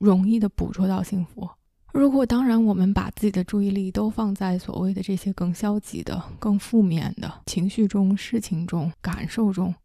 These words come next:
它就会吸引到更多的这样负面的能量，会让我们感觉这一天都是被这样的事情所包围。所以真的，就像我说的，我们不是缺少幸福的瞬间或者是幸福的事情，而是我们缺少去感知它的能力，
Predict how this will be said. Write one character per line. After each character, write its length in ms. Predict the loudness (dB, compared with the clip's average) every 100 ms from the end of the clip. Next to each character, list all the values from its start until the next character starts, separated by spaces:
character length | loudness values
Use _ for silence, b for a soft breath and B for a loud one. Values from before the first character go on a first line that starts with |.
| _ 2
它 100 | 4
就 140 | 6
会 100 | 6
吸 180 | 6 6
引 140 | 6 6
到 140 | 4
更 180 | 2 2
多 140 | 4
的 80 | 0
这 120 | 0
样 140 | 0 0
负 200 | 4 6
面 260 | 6 6
的 140 | 2 0
能 260 | 0 0
量， 180 | 0 0 b b
会 120 | 2
让 140 | 4 4
我 40 |
们 140 | 2 0
感 200 | -2 -4
觉 120 | -2
这 100 | -2
一 140 | -2
天 260 | -2 0 2
都 100 | 2
是 140 | 0
被 140 | -2 -2
这 100 | 0
样 140 | 2
的 80 | 0
事 160 | 0 -4
情 160 | -2
所 160 | -6 -6
包 200 | -2 -2
围。 200 | -2 -4 -10 -16 _ _ _ _
所 160 | -4 0
以 80 | 0
真 240 | 0 0
的， 240 | 2 2 2
就 100 | 4
像 160 | 4
我 80 | 2
说 240 | 0 0
的， 160 | 2 0 b b b b
我 80 |
们 120 | 4 4
不 120 | 0
是 140 | -2 -2
缺 320 | 2 2 2
少 340 | 0 -6 -6
幸 240 | 0 4 4
福 160 | 4
的 80 | -4
瞬 240 | 4 6
间 300 | 6 6 4
或 100 | 4
者 120 | 2 2
是 120 | -2
幸 240 | 2 0
福 120 | 2
的 100 | -2
事 260 | -2 0 -2
情， 240 | 0 -8 -8 b b b b
而 100 | 2
是 120 | 4 4
我 120 | 2
们 120 | -2
缺 260 | -4 0 0
少 260 | 0 -4 -6 b
去 160 | 0 2
感 220 | 4 0
知 140 | 0
它 80 | 0
的 100 | 2
能 300 | 2 0 0
力， 180 | -2